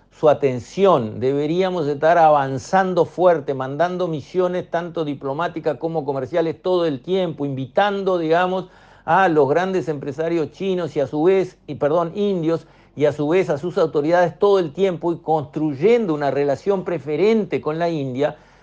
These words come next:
porque puede ser la manera de podernos mantener más tiempo en una situación que no nos obligue a ponernos la camiseta de una, como va a suceder si nos quedamos, este, solitos en el mundo.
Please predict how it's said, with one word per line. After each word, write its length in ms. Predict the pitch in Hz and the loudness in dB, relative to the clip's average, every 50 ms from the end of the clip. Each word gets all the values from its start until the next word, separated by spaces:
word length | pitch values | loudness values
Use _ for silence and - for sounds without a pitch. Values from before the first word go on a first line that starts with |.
| _ _ | _ _
porque 300 | - 156 156 147 170 160 | 0 0 0 2 0 -2
puede 380 | 135 - 220 240 247 247 233 208 | -2 0 2 4 4 6 4 2
ser 340 | 170 - 226 233 226 214 185 | 2 2 4 4 4 4 2
la 160 | 190 180 175 | 2 2 2
manera 480 | 165 170 170 175 185 185 185 185 180 175 | 2 0 -2 -2 -2 0 2 4 4 6
de 100 | 160 147 | 4 4
podernos 480 | 143 147 151 170 180 180 190 185 170 | 2 2 4 4 4 4 2 -2 -2
mantener 600 | 165 170 160 156 135 151 151 156 165 170 160 156 | -2 -4 -4 -4 -4 -4 -4 -2 -2 -4 -4 -6
más 360 | 139 151 170 196 190 - - | -8 -8 -6 -6 -6 -8 -10
tiempo 640 | _ - 180 196 185 165 147 139 - 170 175 180 156 | _ -4 -2 -2 0 -2 -2 -4 -2 -2 -2 -2 -2
en 160 | 156 147 151 | -4 -6 -6
una 220 | 165 180 190 185 180 | -6 -6 -6 -6 -6
situación 640 | - - 147 143 170 156 143 - - 170 170 170 165 | -8 -10 -10 -8 -8 -8 -10 -6 -6 -4 -4 -4 -6
que 140 | - 151 147 | -6 -6 -6
no 140 | 156 170 180 | -4 -6 -6
nos 220 | 180 165 - - | -6 -8 -4 -2
obligue 720 | 160 151 147 160 185 202 226 220 185 147 147 147 151 - | -2 -2 0 0 0 0 2 2 2 0 -2 -4 -4 -4
a 160 | - 139 131 - | -4 -4 -4 -2
ponernos 540 | 143 147 151 151 160 170 175 180 180 175 | -2 -2 -2 -2 -4 -4 -4 -4 -6 -4
la 160 | 170 170 160 143 | -2 -2 -2 -2
camiseta 560 | 151 135 143 143 - - 165 143 156 165 151 | -4 -6 -8 -8 -8 -8 -6 -2 -2 0 0
de 100 | 160 170 | 2 2
una, 440 | 175 190 180 156 143 151 160 160 - - - _ _ _ _ _ | 2 2 2 0 0 -2 -4 -6 -10 -16 -20 _ _ _ _ _
como 300 | - 143 143 151 147 143 | -2 -2 0 2 2 2
va 80 | 165 | 2
a 60 | 175 170 | 2 0
suceder 500 | - 185 - - 175 160 151 160 151 147 | -2 -4 -4 -2 0 2 2 2 0 -2
si 140 | - 165 | -4 -4
nos 160 | 147 151 147 - | -4 -4 -4 -2
quedamos, 520 | 143 135 135 143 147 147 151 151 139 - - _ _ _ _ _ _ - | -2 0 0 2 0 0 0 -2 -4 -6 -12 _ _ _ _ _ _ -8
este, 400 | 120 123 117 - - 135 127 117 | -6 -6 -6 -4 -2 -2 -2 0
solitos 640 | - - 147 147 151 165 156 - - 160 139 - | 2 2 2 2 2 0 -2 0 0 0 0 2
en 80 | 151 139 | -2 -2
el 140 | 127 123 127 | -2 -4 -2
mundo. 420 | 131 135 131 123 113 104 - - | -2 -2 -2 -2 -2 -6 -8 -10